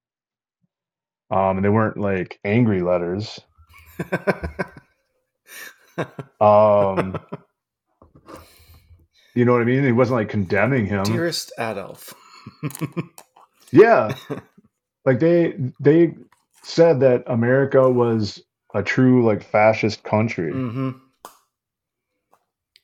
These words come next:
Speaker 2: Yep. Yeah, they took a lot of that, uh, Margaret Sanger,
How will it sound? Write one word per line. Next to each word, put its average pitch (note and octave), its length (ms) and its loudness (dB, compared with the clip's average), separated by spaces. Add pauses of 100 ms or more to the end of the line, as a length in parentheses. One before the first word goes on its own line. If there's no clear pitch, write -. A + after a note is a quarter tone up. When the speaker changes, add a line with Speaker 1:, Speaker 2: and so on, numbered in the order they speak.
(880)
Speaker 2:
Yep. A2 400 -10 (1600)
Yeah, C3 220 6
they A#2 100 0
took - 260 -8
a B2 60 -4
lot B2+ 220 4
of A#2 60 0
that, A2 360 0
uh, G#2 380 -4
Margaret A#2 480 -4
Sanger, A2+ 800 -10